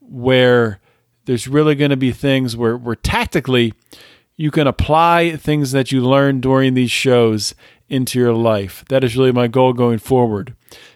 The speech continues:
Um, Harry Brown wrote a book, How I Found Freedom in an Unfree World. And the way that we're gonna find freedom in this world,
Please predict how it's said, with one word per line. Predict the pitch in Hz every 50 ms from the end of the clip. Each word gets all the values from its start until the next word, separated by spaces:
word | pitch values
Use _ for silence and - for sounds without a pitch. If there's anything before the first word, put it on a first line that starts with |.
| _ _ -
Um, | - 123 113 110 110 107 107 104 95 - _ _ _ _ _
Harry | - - 165 185 180 175
Brown | 147 143 165 175 185 180 131 98 92 131 - _ _ _
wrote | 127 123 127 127 127
a | 120
book, | 117 139 135 123 104 98 -
How | - - - 139 151 151
I | 151 147 147 135
Found | - - 151 139 135 127 110
Freedom | - - 143 143 135 123 110 104 98 - _ _ _ _ _ _ _ _
in | - 143 131
an | 123 123
Unfree | 127 127 123 - - - 131 123
World. | 120 113 120 123 120 113 104 98 101 110 - _ _ _ _ _ _ _ _ _ _ -
And | 147 127 117 113 117 113 110
the | 117 127 135 127 131
way | 135 151 170 185
that | 180 180 165
we're | 156 156
gonna | 165 165 156 147
find | - - 160 151 147 135 123
freedom | - - - 156 160 151 135 117 107 101 101 _ _ _ _ _ _ _ _ _ _
in | - 139 127
this | 131 135 127 - -
world, | 120 117 113 107 107 104 101 107